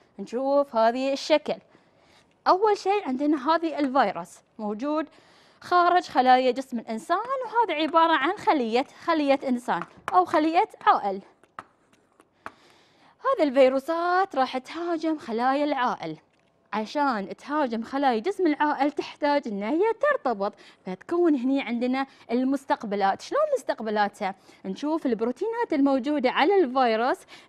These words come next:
تركب مع المستقبلات الموجودة في خلايا جسم العائل. هذه لما تركب، آه، المستقبلات،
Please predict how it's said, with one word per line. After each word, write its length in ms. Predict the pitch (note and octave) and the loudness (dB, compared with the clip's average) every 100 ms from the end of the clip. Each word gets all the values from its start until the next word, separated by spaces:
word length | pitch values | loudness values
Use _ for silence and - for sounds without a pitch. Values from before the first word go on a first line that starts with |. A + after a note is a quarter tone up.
| - | -2
تركب 500 | A#4+ A#4+ - F#4 C#4+ | 0 0 0 0 2
مع 240 | C#4 A3+ | 0 0
المستقبلات 920 | A#3 C#4 - D#4+ B3+ C#4 D4 D#4+ E4+ | -2 -4 -4 -6 -2 0 2 0 0
الموجودة 640 | C#4+ A#3+ A#3 A3+ D4+ D4 E4 | -2 -2 -2 -2 -4 -2 -2
في 160 | D4+ | -4
خلايا 420 | - F#3+ G#3 B3 | -4 -2 2 2
جسم 260 | A3+ G#3+ B3+ | 0 -2 -2
العائل. 520 | D4+ G#4 G#4+ - F#3 - _ _ - - | 2 6 4 2 -6 -8 _ _ -20 -16
هذه 520 | - A4+ A#4+ B3 A#3 G#3+ | 2 4 4 2 0 0
لما 260 | G#3+ A3+ | 0 -2
تركب، 400 | A3+ B4+ - B3+ - | -2 -2 -2 -4 -6
آه، 280 | - A#3 A3+ | -4 -2 0
المستقبلات، 840 | A#3+ C4+ - F4+ C4+ B3 G#3 F#3 | 0 -2 0 0 2 2 2 2